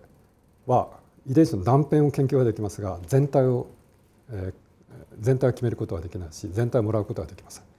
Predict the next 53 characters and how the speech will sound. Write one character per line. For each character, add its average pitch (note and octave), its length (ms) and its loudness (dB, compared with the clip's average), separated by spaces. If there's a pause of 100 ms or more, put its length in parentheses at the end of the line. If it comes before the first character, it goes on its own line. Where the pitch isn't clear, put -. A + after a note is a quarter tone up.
(500)
も C3+ 60 -2
ち E3 80 0
ろ C3+ 100 6
ん、 G2+ 120 -4 (600)
サ - 180 0
ル、 A2+ 140 0
サ - 200 0
ル A#2+ 120 4
の A2+ 160 2
共 A#2 220 0
有 G#2+ 60 0
も F#2+ 120 -6
難 F#2+ 120 -10 (120)
し - 100 -18
い - 20 -20
で - 140 -20
す。 - 200 -20 (2000)
で、 C3+ 80 0
そ D3+ 200 4
う D#3 40 8
い E3 40 8
う E3 40 8
意 - 20 6
味 D3+ 80 6
の、 C3 300 4 (200)
あ G#2+ 100 -2
の、 G2+ 160 -2
起 - 140 -10
源、 B2 280 0
起 - 140 -8
源 A2+ 200 4
の F#2+ 80 -4
研 G2 200 -4
究 A#2+ 100 -6
を G#2 40 -2
や E2+ 60 -6
っ - 20 -14
て - 120 -20
ま - 100 -20
す。 - 480 -20
進-、 B2+ 380 -4
進 B2 180 -2
化 A2 100 0
的 G#2+ 140 -4
な G2+ 100 -2
研 G2 160 -6
究 F#2 120 -8
を - 20 -6
や F2 60 -10
っ - 20 -20
て - 120 -20
ま - 80 -20
す。 - 180 -20